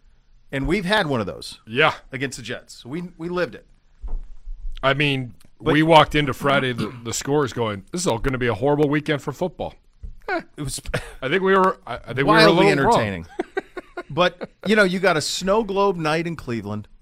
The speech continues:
Speaker 2: It was awesome.
Speaker 1: You got, I mean, the white ma-, face masks look amazing.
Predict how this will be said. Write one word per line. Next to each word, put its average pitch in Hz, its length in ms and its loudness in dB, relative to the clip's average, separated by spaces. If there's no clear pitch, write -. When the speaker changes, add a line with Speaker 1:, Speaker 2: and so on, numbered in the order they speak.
Speaker 2:
It 113 120 -4
was 104 180 -4
awesome. 87 400 -6
Speaker 1:
You 151 160 0
got, 156 340 4
I 131 60 -6
mean, 143 140 0
the 135 60 2
white 165 220 0
ma-, 147 200 -4
face 139 280 -4
masks 131 380 -4
look 123 260 -4
amazing. 127 680 -2